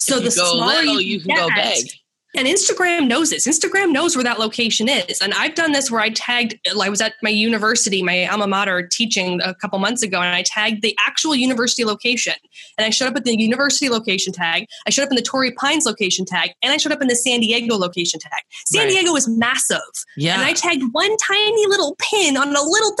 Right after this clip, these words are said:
Speaker 1: tiny street, and I
Speaker 2: Yeah.
Speaker 1: showed up in San Diego.
Speaker 2: Yeah.
Speaker 1: So there's a lot of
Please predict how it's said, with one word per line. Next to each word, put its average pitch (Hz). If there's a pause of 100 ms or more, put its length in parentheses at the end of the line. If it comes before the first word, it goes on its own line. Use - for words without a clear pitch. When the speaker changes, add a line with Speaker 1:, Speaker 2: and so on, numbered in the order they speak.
Speaker 1:
tiny 403
street, 427 (180)
and 240
I 254
Speaker 2:
Yeah. 262
Speaker 1:
showed 262
up 262
in 226
San 220
Diego. 190 (440)
Speaker 2:
Yeah. 156
Speaker 1:
So 262
there's 294
a 294
lot 262
of 277